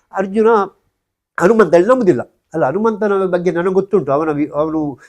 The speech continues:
ಭೂಮಿ ಆಕಾಶಗಳನ್ನೇ ಒಂದು ಮಾಡುವಂಥ ಅವನದೊಂದು ಭೀಕರವಾದಂಥ ಆಕೃತಿ. ನೀನು ನೋಡಿದರೆ ಈಗಲೋ ಆಗಲೋ ಸಾಯುವಂತಿದ್ದಿ, ನೀನು ನನ್ನ ಹನುಮಂತ ಅಂತೇಳಿ ನಾನು ನಂಬಲಿಕ್ಕೆ ಆಗುದಿಲ್ಲ ಅಂತೇಳಿ ಅದು ಮಾಮೂಲಾಗಿ ಬರುವಂಥ ಒಂದು ಚರ್ಚೆಯ ವಿಧ-, ವಿಧಾನ. ಆವಾಗ ಅಲ್ಲಿ ರಾಮದಾಸ್ ಸ್ವಾಮಿಗಳು ಹೇಳ್ತಾರೆ, "ನಾವು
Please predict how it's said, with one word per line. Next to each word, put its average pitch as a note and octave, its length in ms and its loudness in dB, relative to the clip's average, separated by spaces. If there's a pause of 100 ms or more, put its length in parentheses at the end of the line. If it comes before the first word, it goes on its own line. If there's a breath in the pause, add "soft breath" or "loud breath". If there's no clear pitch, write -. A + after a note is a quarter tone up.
(160 soft breath)
ಭೂಮಿ F#3+ 260 2
ಆಕಾಶಗಳನ್ನೇ F3+ 680 2
ಒಂದು F3 260 0
ಮಾಡುವಂಥ E3 440 0
ಅವನದೊಂದು D3+ 880 0
ಭೀಕರವಾದಂಥ E3+ 720 0
ಆಕೃತಿ. F3+ 520 -2 (300 soft breath)
ನೀನು D4 220 2
ನೋಡಿದರೆ A3+ 460 4
ಈಗಲೋ A3 460 4
ಆಗಲೋ G3+ 280 2
ಸಾಯುವಂತಿದ್ದಿ, E3+ 680 -2 (280)
ನೀನು G3+ 220 0
ನನ್ನ F#3 120 0
ಹನುಮಂತ F#3+ 340 0
ಅಂತೇಳಿ F3 220 -2
ನಾನು F3 140 -2
ನಂಬಲಿಕ್ಕೆ F#3 300 0
ಆಗುದಿಲ್ಲ C#3+ 300 0
ಅಂತೇಳಿ A3 240 0
ಅದು A3+ 180 2
ಮಾಮೂಲಾಗಿ A#3+ 520 6
ಬರುವಂಥ G#3+ 380 4
ಒಂದು G#3 400 2
ಚರ್ಚೆಯ A3+ 420 2
ವಿಧ-, G#3 300 4
ವಿಧಾನ. G#3+ 300 2 (560 soft breath)
ಆವಾಗ B3 280 4 (600)
ಅಲ್ಲಿ G3 420 2
ರಾಮದಾಸ್ G3 300 0
ಸ್ವಾಮಿಗಳು E3+ 220 -4
ಹೇಳ್ತಾರೆ, E3 400 -4
"ನಾವು D3+ 460 -4